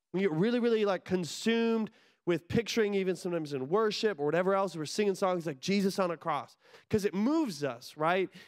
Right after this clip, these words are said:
It moves us to realize that Jesus would pay that price,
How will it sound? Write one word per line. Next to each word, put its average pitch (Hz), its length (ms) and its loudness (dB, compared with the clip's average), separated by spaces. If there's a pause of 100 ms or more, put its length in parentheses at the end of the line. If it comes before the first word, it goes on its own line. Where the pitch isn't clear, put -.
It 185 100 2
moves 214 460 0
us 185 180 -4
to 185 140 -2
realize 175 480 0
that 156 240 -2
Jesus 185 760 -2
would 156 220 -8
pay 190 240 -2
that 175 240 -2
price, 185 400 -2